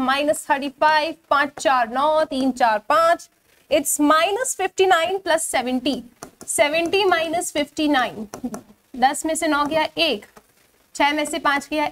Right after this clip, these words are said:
एक। क्या बात है बेटा जी, बेटा जी, ये भी ग्यारह आ रहा है? हाँ, कुछ गलत तो नहीं कर रहे अपन?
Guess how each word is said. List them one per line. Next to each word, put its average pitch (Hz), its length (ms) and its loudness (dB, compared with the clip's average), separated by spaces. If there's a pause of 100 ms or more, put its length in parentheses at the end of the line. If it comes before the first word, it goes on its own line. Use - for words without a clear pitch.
एक। 311 260 -2 (340)
क्या 294 140 2
बात 220 480 0
है 226 180 -8 (460)
बेटा 240 280 0
जी, 285 340 -2 (400)
बेटा 233 260 2
जी, 311 520 0
ये 240 140 0
भी 294 140 -2
ग्यारह 226 320 0
आ 339 140 2
रहा 349 120 2
है? 466 100 -2 (380)
हाँ, 320 320 0 (340)
कुछ 269 120 -2
गलत 233 280 -2
तो 220 60 -2
नहीं 247 140 0
कर 359 120 2
रहे 440 120 2
अपन? 359 220 -2